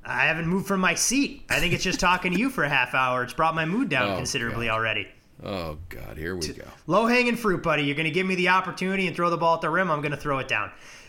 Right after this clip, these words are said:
Speaker 1: Um, the Kansas City Chiefs, an eight-point favorite. Like I said, we'll get to that in a second.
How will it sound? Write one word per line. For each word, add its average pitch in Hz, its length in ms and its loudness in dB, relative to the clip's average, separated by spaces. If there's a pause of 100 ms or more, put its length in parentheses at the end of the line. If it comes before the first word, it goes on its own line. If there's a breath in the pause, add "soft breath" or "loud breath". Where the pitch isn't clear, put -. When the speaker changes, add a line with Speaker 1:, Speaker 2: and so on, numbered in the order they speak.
(120)
Speaker 1:
Um, 160 300 0
the 156 60 -6
Kansas 214 440 0
City 202 200 0
Chiefs, 175 360 -2
an 165 100 -4
eight-point 180 460 0
favorite. 147 260 0
Like 160 140 2
I 160 80 2
said, 151 180 -2
we'll 143 80 0
get 165 140 -2
to 180 80 -2
that 156 200 4
in 127 60 -4
a 123 40 -2
second. 131 460 0